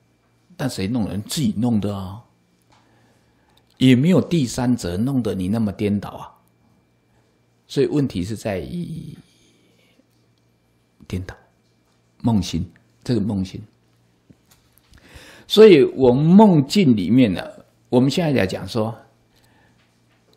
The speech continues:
我们也知道梦中有没有诸-，诸多境界？有。梦境里面你会飞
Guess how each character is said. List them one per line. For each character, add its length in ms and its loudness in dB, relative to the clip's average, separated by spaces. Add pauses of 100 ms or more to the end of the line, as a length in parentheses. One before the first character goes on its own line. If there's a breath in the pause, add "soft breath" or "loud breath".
(120)
我 140 8
们 100 4
也 100 6
知 160 0
道 140 0
梦 400 4
中 240 0
有 100 0
没 120 4
有 60 0
诸-， 220 -2 (160)
诸 160 -6
多 160 0
境 240 0
界？ 300 -4 (1160)
有。 340 -8 (2000 soft breath)
梦 300 6
境 280 0
里 100 2
面 240 2
你 80 -2
会 220 -2
飞 420 -4